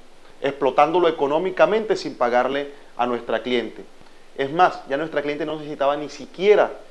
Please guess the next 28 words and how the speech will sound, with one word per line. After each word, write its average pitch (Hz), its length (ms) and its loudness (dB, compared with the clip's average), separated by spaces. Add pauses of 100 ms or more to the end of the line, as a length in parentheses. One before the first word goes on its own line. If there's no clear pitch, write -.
(200)
que 127 100 0
le 120 100 4
pagaran, 117 420 4
quería 131 240 -2
simplemente 151 640 -6
que 135 100 -8
le 120 80 -2
dejaran 113 360 -4
su - 220 -14
casa. - 320 -8 (560)
No 131 140 0
sé 165 100 -6
si 185 120 -2
la 165 100 4
intención, 156 720 2
tal 151 160 4
vez, 185 400 0 (480)
era 151 480 8
en 135 120 -2
un 156 120 -6
futuro 165 520 2
presentar 135 540 0
una 147 200 -6
especie 156 360 -4
de 139 100 0
proceso 131 420 -4
de 147 80 2
pertenencia 143 880 2